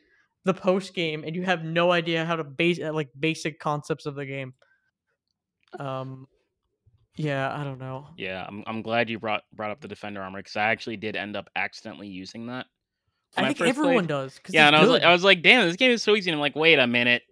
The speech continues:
Speaker 2: Like, I, I, I actually found out because I looked up a guide, 'cause I wanted to know, like, what, what, what, like, what weapons I should be looking for and stuff, and they said, <laughs> and I think <laughs> at the end of the video, they said,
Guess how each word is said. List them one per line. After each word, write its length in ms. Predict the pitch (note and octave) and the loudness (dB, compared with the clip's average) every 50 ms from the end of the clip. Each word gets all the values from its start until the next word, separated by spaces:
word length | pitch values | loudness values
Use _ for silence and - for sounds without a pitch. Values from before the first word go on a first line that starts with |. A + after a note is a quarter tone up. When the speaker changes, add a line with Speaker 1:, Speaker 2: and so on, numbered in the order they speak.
| _ | _
Speaker 2:
Like, 180 | - C3 B2+ C#3 | -4 0 2 4
I, 220 | C3+ C3 C3 C3 - _ _ _ _ _ - - - | 4 4 4 2 -2 _ _ _ _ _ -20 -16 -14
I, 100 | G#2 G#2+ - _ | -14 -16 -6 _
I 100 | C3 C#3+ | 4 6
actually 300 | D3 D#3 E3+ - F#3 E3 | 6 6 6 4 2 0
found 220 | - - C#3+ C#3 C#3 | 2 2 2 4 4
out 120 | C#3 - | 2 2
because 300 | C#3 B2+ - C3+ C3 A#2+ | 0 -4 -4 -4 -4 0
I 240 | B2 A#2+ A#2+ A#2 A2 - _ _ - | 0 0 0 -2 -4 -8 _ _ -6
looked 240 | B2+ B2+ B2+ - - | -4 -4 -2 -2 -2
up 120 | D3+ - | -4 -4
a 60 | C3 A2+ | -4 -6
guide, 460 | G2 F2 G#2 G#2 G#2+ G2+ G2 G2 - - _ _ _ _ _ _ _ _ _ | -4 -2 0 0 0 0 -2 -4 -8 -12 _ _ _ _ _ _ _ _ _
'cause 80 | - - | -8 -6
I 40 | A2 | -4
wanted 240 | G#2 A#2 A#2 A2 | -4 -4 -4 -6
to 40 | A#2 | -6
know, 80 | A#2 A2+ | -6 -6
like, 140 | A2 A2 - | -6 -6 -8
what, 140 | A2+ - - | -10 -10 -10
what, 140 | G#2+ G#2+ - _ | -12 -12 -10 _
what, 160 | - A#2 - - | -10 -10 -8 -8
like, 160 | A#2+ A2 G2+ | -8 -6 -6
what 160 | B2+ A#2+ - | -6 -6 -4
weapons 360 | G#2 A#2 A#2 - - A#2 G#2+ A2+ | -2 -2 -2 -2 -4 -6 -6 -6
I 60 | G#2+ | -8
should 140 | G2 - G#2+ | -8 -8 -10
be 60 | A2 | -10
looking 220 | G#2+ G#2 - - G2 | -10 -10 -10 -12 -14
for 160 | - - G#2 | -12 -12 -12
and 100 | G2 G2 | -12 -10
stuff, 220 | - - A2+ G2+ - | -10 -8 -8 -8 -8
and 80 | A2 | -8
they 80 | A2 A2 | -10 -10
said, 180 | - - - B2+ - _ _ - - | -8 -8 -10 -10 -12 _ _ -20 -20
<laughs> 240 | - - - - - | -20 -20 0 6 8
and 80 | F3 | 10
I 40 | D3 | 10
think 320 | - - - F3+ D3+ B2+ - _ - | 10 8 4 4 4 0 -4 _ 0
<laughs> 540 | E3+ - _ _ - - E3+ G#3 G#3+ - - | 0 0 _ _ -18 -14 -12 -12 0 2 4
at 140 | - F#3 | 4 4
the 160 | D#3+ F#3 D#3+ D3 | 4 2 4 6
end 160 | D#3+ D#3+ E3+ | 6 6 6
of 80 | F#3 | 6
the 80 | E3+ E3 | 4 6
video, 300 | D3 D#3 D#3 D3+ C#3+ C3+ | 6 6 4 4 4 4
they 120 | C3 C3 | 2 2
said, 320 | B2+ - - C#3 C3 C3 | 0 0 0 0 0 -2